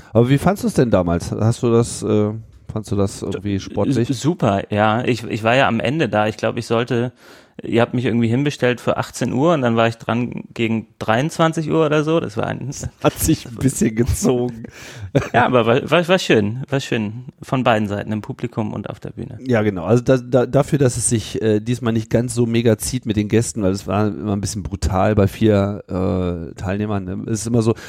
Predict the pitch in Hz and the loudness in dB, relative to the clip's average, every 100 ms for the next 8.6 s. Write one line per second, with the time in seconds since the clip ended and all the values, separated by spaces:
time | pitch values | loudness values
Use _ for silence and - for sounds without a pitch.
0 | - 139 127 127 113 127 120 - 98 117 | -2 0 2 2 0 -4 -2 2 2 2
1 | 110 107 104 98 95 95 87 80 76 85 | 0 -2 -2 -2 -2 -2 -2 -2 0 2
2 | 90 90 90 - - - - _ - _ | 4 2 -2 -10 -18 -20 -20 _ -20 _
3 | - - - - 95 90 85 90 90 - | -10 -4 -2 2 0 2 2 4 4 2
4 | 92 90 92 101 - 90 92 - 98 - | 0 0 -2 -2 -2 2 2 2 -2 0
5 | 98 90 92 104 92 87 87 82 82 87 | -2 0 -2 -2 2 2 2 -2 -2 0
6 | 80 78 87 85 101 95 90 78 - - | 0 0 -2 -4 -6 -6 -6 -6 -8 -4
7 | 107 107 104 104 98 98 - - 101 104 | 2 2 2 2 0 -2 -2 0 0 2
8 | 92 82 131 82 82 | 2 2 4 2 0